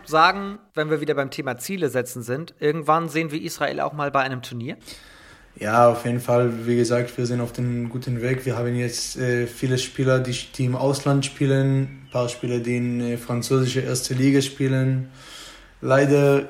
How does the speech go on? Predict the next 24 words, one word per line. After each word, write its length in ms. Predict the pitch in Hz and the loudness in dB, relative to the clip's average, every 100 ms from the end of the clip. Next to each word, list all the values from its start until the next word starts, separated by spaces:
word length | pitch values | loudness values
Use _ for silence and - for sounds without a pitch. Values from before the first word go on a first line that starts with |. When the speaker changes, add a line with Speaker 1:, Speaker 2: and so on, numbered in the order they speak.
| - | -2
Speaker 2:
keiner 400 | 131 139 143 143 | 2 6 6 6
in 80 | |
der 120 | 139 139 | 6 6
Bundesliga, 760 | 135 147 143 147 135 135 131 | 6 6 4 2 4 6 6
aber 480 | 131 135 131 131 127 - - _ | 6 6 8 6 4 -2 -18 _
das, 520 | 131 123 131 127 - - | -8 0 2 2 0 -2
das 180 | 127 | -2
kommt 300 | - 135 127 | 0 0 2
bald, 320 | 117 117 110 - | 4 2 0 -6
glaub 240 | 117 117 | -4 -2
ich. 120 | 120 120 | -2 -2
Also 180 | 120 | -2
wir 80 | 120 | 0
haben 400 | 120 120 120 120 | 0 0 -2 -4
gute, 400 | 120 127 131 123 | -4 -4 -2 -2
gutes 300 | 120 117 120 | -2 -4 -6
Potenzial 920 | - 127 127 123 - 131 135 131 131 - | -6 -4 -2 -2 0 4 4 4 0 -4
in 100 | 135 | -2
den 120 | 127 | 0
Jugend, 500 | 123 131 135 131 135 131 - - - | 2 4 4 2 0 -4 -16 -18 -8
die 60 | |
haben 180 | 113 117 | -4 -2
gute 220 | 117 120 | -2 -2
Jugendarbeit 840 | 123 127 135 131 127 135 131 131 | 0 2 2 2 2 6 6 4